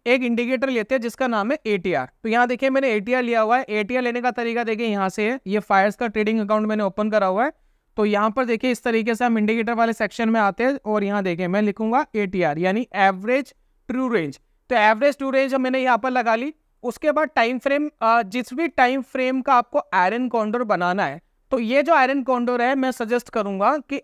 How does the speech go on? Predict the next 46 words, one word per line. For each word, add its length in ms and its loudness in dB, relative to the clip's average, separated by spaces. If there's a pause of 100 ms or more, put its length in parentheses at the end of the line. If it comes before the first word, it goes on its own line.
आप 260 4
इसको 260 -2
वीकली 380 -2
पर 180 0
ही 120 -4
बना 280 0
सकते 360 -2
हैं, 120 0 (320)
क्योंकि 240 -2
इसके 160 0
अंदर 180 2
हेजिंग 340 0
कॉस्ट 240 -2
कम 200 0
होती 260 -4
है। 80 2
वो 140 0
कैसे 320 0
कम 180 0
होगी 200 -4
जरा 160 0
समझेंगे। 520 -4 (440)
तो 100 0
सबसे 300 0
पहले 220 2
आपने 260 4
मंथली 360 -2
टाइम 220 0
फ्रेम 200 -2
लगाया 380 2
और 200 -2
जिस 280 -4
भी 80 -2
इंडेक्स 360 0
पर 160 0
आप 200 2
आ 120 4
रहे 120 0
हो 60 0
उसकी 240 -6
आपने 260 2
एक 80 -6
रेंज 300 0
डिसाइड 400 -2
कर 160 -4
ली। 200 -8